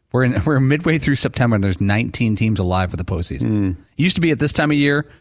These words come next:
Speaker 1: before wild card, there's six teams alive, tops.
Speaker 2: Yeah, expanding the playoffs and the fact that it's a sixty-game sprint. How many teams are not gonna play sixty games?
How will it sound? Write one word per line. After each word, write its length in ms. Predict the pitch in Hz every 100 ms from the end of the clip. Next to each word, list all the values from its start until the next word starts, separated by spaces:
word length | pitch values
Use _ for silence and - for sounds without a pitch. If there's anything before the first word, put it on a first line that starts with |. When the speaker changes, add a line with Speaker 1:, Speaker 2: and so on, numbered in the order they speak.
| _ _ _ _ _ 143 117 101
Speaker 1:
before 320 | 110 117 117
wild 240 | 127 139
card, 240 | - 104 98
there's 400 | 101 95 - -
six 400 | - - - -
teams 340 | - 113 95 92
alive, 400 | 85 85 73 -
tops. 380 | - 78 - - _ _ _ - - -
Speaker 2:
Yeah, 220 | - 175 208
expanding 520 | 156 - 170 175 170
the 80 | 139
playoffs 600 | 160 160 170 180 160 127
and 100 | 120
the 80 |
fact 260 | 110 131 131
that 120 | 127
it's 160 | 117 -
a 60 |
sixty-game 640 | 117 131 - 127 113 120 110
sprint. 540 | - - 135 113 - -
How 180 | 127
many 180 | 220 269
teams 340 | 208 190 175 147
are 60 |
not 220 | 127 131 123
gonna 160 | 117
play 200 | 92 113
sixty 420 | 104 - 101 -
games? 520 | 78 98 82 58 -